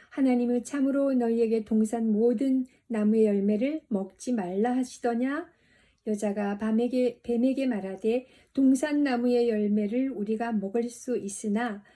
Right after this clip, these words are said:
동산 중앙에 있는 나무의 열매는 하나님의 말씀에 너희는 먹지도 말고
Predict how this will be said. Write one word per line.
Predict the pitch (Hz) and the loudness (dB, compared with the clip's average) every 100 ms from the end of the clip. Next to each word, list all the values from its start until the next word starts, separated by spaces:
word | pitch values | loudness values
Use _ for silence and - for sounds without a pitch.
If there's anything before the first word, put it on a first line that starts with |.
| _ _ | _ _
동산 | 220 202 214 214 208 | -2 0 0 0 -2
중앙에 | - 208 214 220 220 | 0 0 2 0 0
있는 | 202 202 202 | 0 0 0
나무의 | 190 190 196 | -2 -4 -6
열매는 | 190 190 196 220 320 349 _ - _ | -6 -8 -4 -2 -2 -6 _ -20 _
하나님의 | 214 208 196 196 202 202 | -4 -2 0 -2 -2 -4
말씀에 | 208 190 208 202 - 226 226 | -6 -2 -2 -2 -4 -4 -2
너희는 | 208 202 202 214 208 | 0 2 2 2 0
먹지도 | 202 - - 247 226 | -2 -4 -2 0 0
말고 | 208 190 202 220 262 311 | 0 -2 -4 -2 -2 -4